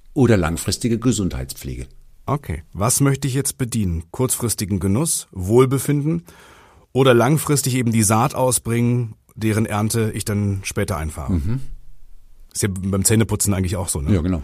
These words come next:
Speaker 2: Ist ja auch die Saat eigentlich für langfristige <laughs> Zahngesundheit.
Speaker 1: Ja, da, daran haben wir uns nur schon gewöhnt. Für viele Menschen ist Zähneputzen eine Liebegewohnheit. Triff also deine Entscheidung bewusst. Mach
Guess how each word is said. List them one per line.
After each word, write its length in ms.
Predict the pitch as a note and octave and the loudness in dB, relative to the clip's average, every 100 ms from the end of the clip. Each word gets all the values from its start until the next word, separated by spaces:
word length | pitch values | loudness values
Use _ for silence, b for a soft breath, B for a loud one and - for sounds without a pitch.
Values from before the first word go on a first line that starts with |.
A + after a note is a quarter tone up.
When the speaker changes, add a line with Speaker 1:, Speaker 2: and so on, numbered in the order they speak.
| - | -8
Speaker 2:
Ist 80 | F#2+ | -4
ja 60 | G#2 | -4
auch 100 | F#2+ | 0
die 120 | G2 | 0
Saat 440 | E2+ F2 G#2+ - | 2 2 2 0
eigentlich 320 | G#2 G2 G2+ | -2 0 -2
für 140 | - G#2 | 0 0
langfristige 640 | F#2+ G2 F#2+ - F2 F2+ - - | 2 0 -4 -2 0 0 0 -4
<laughs> 140 | D#2 | -2
Zahngesundheit. 720 | - G#2+ G#2 F2+ E2 D2 C#2 - | 0 0 0 -2 -4 -6 -10 -4
Speaker 1:
Ja, 180 | G2+ F2+ B B | -2 -2 B B
da, 120 | G#2 - B B | -8 -8 B B
daran 260 | F#2+ F#2+ | 2 4
haben 120 | F2+ G2 | 4 2
wir 100 | G#2+ | 0
uns 160 | F#2+ | 0
nur 100 | G2 | 0
schon 180 | E2+ E2+ | 0 0
gewöhnt. 400 | D#2 F#2 G2 D2 - - B B B B | 2 2 2 0 -10 -20 B B B B
Für 100 | - | -4
viele 200 | G2+ A2 | 2 4
Menschen 320 | G2 G2 F#2 G2+ | 4 2 0 -2
ist 180 | - | -4
Zähneputzen 500 | - G2 F#2 G2+ - | -2 0 0 0 0
eine 200 | - E2+ | 0 0
Liebegewohnheit. 880 | E2 A2 C3+ G2 E2+ E2 C#2+ C#2 C2 - - - - - | 2 4 6 6 4 4 2 -2 -4 -14 -20 -20 -20 -12
Triff 260 | - B2+ - | 0 0 2
also 240 | - G#2+ G#2 | 2 4 4
deine 300 | G2+ G2 G2 | 4 2 2
Entscheidung 540 | F2 - E2+ D#2+ D#2 | 0 0 0 0 -2
bewusst. 420 | D2 D2+ C3+ C3+ - B B B | 0 2 2 0 -8 B B B
Mach 300 | F#2 A2 - | 0 2 2